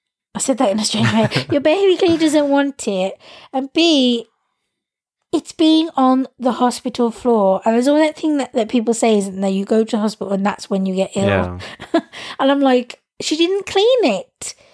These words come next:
Speaker 1: She just gave it back to the baby. And I understand she's probably feeling very overwhelmed, maybe not thinking right. But that, I don't know.
Speaker 2: Yeah.
Speaker 1: It was just, it was very strange.
Speaker 2: It was disturbing.
Speaker 1: Um,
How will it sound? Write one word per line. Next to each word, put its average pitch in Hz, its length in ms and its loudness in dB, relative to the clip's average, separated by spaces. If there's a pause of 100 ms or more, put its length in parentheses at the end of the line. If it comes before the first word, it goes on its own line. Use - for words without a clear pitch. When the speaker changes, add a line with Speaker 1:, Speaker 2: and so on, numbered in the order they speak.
(160)
Speaker 1:
She - 160 -2
just 349 220 0 (140)
gave 370 340 2
it 349 120 -2
back - 180 -4
to 370 80 -2
the 339 120 -4
baby. 311 480 0
And 208 160 0
I 277 80 2
understand 359 480 -2
she's 302 280 0 (320)
probably 277 580 0
feeling 269 400 0
very 262 260 2
overwhelmed, 240 800 0
maybe 226 380 0
not 233 220 0
thinking 233 520 -2
right. 202 340 -8 (440)
But - 180 -6
that, 302 200 2 (960)
I 247 120 0
don't 226 220 -4
know. 202 240 -12 (120)
Speaker 2:
Yeah. 101 240 0
Speaker 1:
It 269 120 2
was 262 120 -2
just, 320 240 0
it 262 160 -2
was 269 140 0
very 294 240 2
strange. 202 540 -2
Speaker 2:
It 127 60 -10
was 104 200 -2
disturbing. 95 640 -2
Speaker 1:
Um, 240 420 0